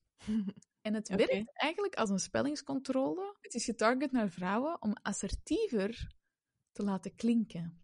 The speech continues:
Speaker 2: in plaats van verontschuldigend of defensief. Dus
Speaker 1: Oké.
Speaker 2: dat gaat zo, net zoals zo spellingcheck bij Word, gaat dat zo bepaalde zaken onderlijnen.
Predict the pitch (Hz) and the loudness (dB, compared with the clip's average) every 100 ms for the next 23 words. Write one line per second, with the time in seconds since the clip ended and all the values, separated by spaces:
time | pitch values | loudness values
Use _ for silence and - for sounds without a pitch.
0 | _ 180 175 190 185 190 180 180 180 170 | _ -8 -2 -4 -4 -4 -4 -4 -4 -6
1 | - 226 220 214 208 165 175 175 156 - | 0 2 4 2 -2 -4 -4 -4 -8 -6
2 | 175 170 - - _ _ - - _ - | -6 -8 -10 -20 _ _ -20 -20 _ 0
3 | 220 185 190 240 - _ 208 - 214 - | 2 2 0 -4 -10 _ 0 4 4 4
4 | 208 196 208 214 226 208 202 190 170 - | 4 4 2 4 6 6 4 0 0 4
5 | 190 214 214 - 220 - 180 170 175 240 | 4 6 4 4 2 2 2 2 2 2
6 | 262 - - _ 214 202 190 202 190 170 | 0 -8 -20 _ -4 -2 0 2 2 4
7 | 190 214 214 185 180 220 233 220 190 190 | 4 4 2 2 0 0 0 0 2 2
8 | 185 180 190 247 302 359 | 2 0 2 0 0 -6